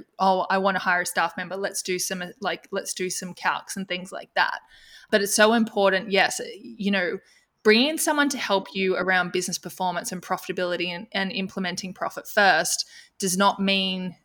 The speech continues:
they're going to be, like, in your business forever. It's more, you know, it's more of a phase of, "Let's get this, let's get things back." And then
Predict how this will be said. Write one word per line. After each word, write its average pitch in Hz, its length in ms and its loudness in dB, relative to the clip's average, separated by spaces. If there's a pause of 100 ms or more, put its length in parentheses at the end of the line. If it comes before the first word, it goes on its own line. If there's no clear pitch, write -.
(120)
they're 180 240 2
going 175 320 -2
to - 160 -4
be, 175 560 -2 (540)
like, 180 220 -4
in 190 180 2
your 175 180 0
business 175 460 -2
forever. - 640 -2
It's - 340 -2
more, 185 460 0
you 185 100 -6
know, 175 160 -6 (120)
it's 190 220 -2
more 185 420 0
of 175 140 -6
a 175 220 0
phase 233 800 0
of, 185 260 0
"Let's 185 300 -2
get - 240 -4
this, 180 340 -6
let's 190 220 -2
get - 240 -4
things 185 240 -4
back." 170 400 -2
And 208 120 2
then 202 120 0